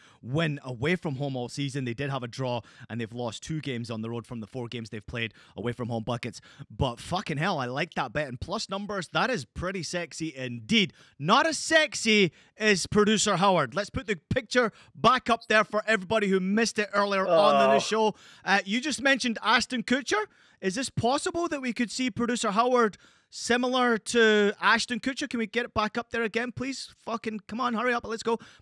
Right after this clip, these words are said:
Speaker 1: But Ashton Kutcher, familiarities, what do you think?
Speaker 2: Well, I can't see the picture because they haven't put it back up there, so I, I don't remember, Ian.
Speaker 1: Producer
Speaker 2: I got
Speaker 1: Howard,
Speaker 2: nothing.
Speaker 1: Producer Howard said, "You know what? Fuck this, it's not going back up." But what do you think?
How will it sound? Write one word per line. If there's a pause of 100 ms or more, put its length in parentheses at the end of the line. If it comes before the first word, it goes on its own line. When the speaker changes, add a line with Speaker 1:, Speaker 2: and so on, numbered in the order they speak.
Speaker 1:
But (520)
Ashton
Kutcher, (240)
familiarities,
what
do
you
think? (880)
Speaker 2:
Well,
I
can't
see
the
picture
because
they
haven't
put
it
back
up
there,
so
I,
I
don't
remember,
Ian.
Speaker 1:
Producer
Speaker 2:
I
got
Speaker 1:
Howard,
Speaker 2:
nothing.
Speaker 1:
Producer
Howard
said,
"You
know
what?
Fuck
this,
it's
not
going
back
up."
But
what
do
you
think?